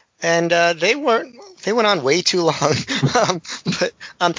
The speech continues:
actually, I, I don't mean to step on your toes, Joe, but I know you have the big announcement, which is that they are going to be cre-, be creating a five-star match game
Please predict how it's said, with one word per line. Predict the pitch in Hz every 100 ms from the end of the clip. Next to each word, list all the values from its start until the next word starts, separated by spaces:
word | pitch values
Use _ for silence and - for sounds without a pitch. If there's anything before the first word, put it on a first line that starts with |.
| -
actually, | 208 226
I, | 240 214
I |
don't | 208
mean | 254 220
to |
step | - - -
on | 151
your | 135
toes, | - 254 220
Joe, | 139 139
but | 143
I | 147
know | 143 170
you | 180
have | 160 151
the |
big | 131 143
announcement, | 139 151 180 - 135
which | 156 123
is | 139 123 - - - - -
that | 143 135
they | 156 156
are | 151
going | 165 175
to | 175
be | 160
cre-, | 165 - 165
be | 175 170 160
creating | - 151 160 190 135 131
a | 143 139
five-star | - 147 151 151 - 156 143
match | 135 151 160 -
game | 151 135 135